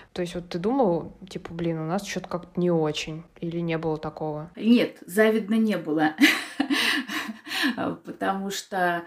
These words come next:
Speaker 2: ну, Маюш, мы тогда были, вот у нас, вот наша родина, и всё.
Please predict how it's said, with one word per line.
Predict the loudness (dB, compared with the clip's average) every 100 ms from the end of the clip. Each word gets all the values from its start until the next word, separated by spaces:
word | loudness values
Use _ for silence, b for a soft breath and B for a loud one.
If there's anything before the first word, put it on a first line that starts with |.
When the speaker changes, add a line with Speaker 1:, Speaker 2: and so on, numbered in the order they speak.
| -6
Speaker 2:
ну, | 0 2 0 -2 -16 2
Маюш, | 4 4 2
мы | 4 4
тогда | 4 2 -2
были, | -2 -2
вот | 0 0
у | 4
нас, | 4 4
вот | -2 0
наша | 2 2 2
родина, | 4 4 2 -2
и | -4
всё. | -6 -4 -2 -2